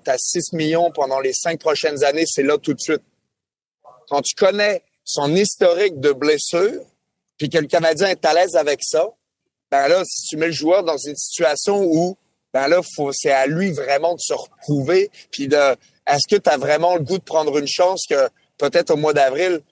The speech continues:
euh, tu te casses quelque chose ou tu te pètes un genou ? Je pense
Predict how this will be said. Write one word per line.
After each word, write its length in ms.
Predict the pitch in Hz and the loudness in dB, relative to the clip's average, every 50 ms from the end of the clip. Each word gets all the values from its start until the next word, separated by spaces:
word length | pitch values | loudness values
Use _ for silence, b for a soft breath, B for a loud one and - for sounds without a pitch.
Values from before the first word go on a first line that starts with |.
| _ - - | _ -4 -2
euh, 140 | 123 120 117 | 0 0 0
tu 160 | - - - - | -2 -6 -6 -8
te 80 | _ | _
casses 240 | - 175 165 165 - - | 2 2 2 2 2 0
quelque 180 | 156 139 131 - | -2 -2 0 0
chose 360 | - 170 180 185 185 156 135 | 0 2 2 2 2 0 0
ou 40 | 147 139 | -2 -2
tu 180 | 131 - - - | -2 -2 -4 -4
te 40 | _ _ _ | _ _ _
pètes 200 | - 165 156 - | 0 0 2 0
un 180 | 165 151 143 135 | 0 0 -2 -4
genou ? 360 | 123 - 151 165 190 202 - _ _ _ _ - | -4 -4 -2 -2 -2 -4 -6 _ _ _ _ -14
Je 100 | - - | -4 0
pense 220 | - 170 180 - | 2 2 2 2